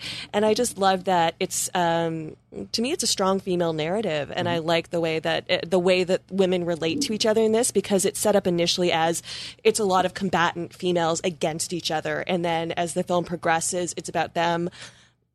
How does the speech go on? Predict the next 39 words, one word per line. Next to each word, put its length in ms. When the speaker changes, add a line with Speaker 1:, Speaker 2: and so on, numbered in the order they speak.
Speaker 1:
figuring 340
shit 180
out 380
and 120
actually 260
Speaker 2:
Yeah. 80
Speaker 1:
connecting. 580
And, 420
um, 380
you 160
know, 100
we, 960
we 80
don't 140
get 100
to 60
see 240
that 140
a 60
lot. 320
Um, 400
it's 320
often 300
a 60
lot 160
of, 100
you 80
know, 140
women 340
kind 180
of 60
fighting 380
each 180
other 260
in, 220
uh, 180
popular 480
mainstream 460
narratives. 560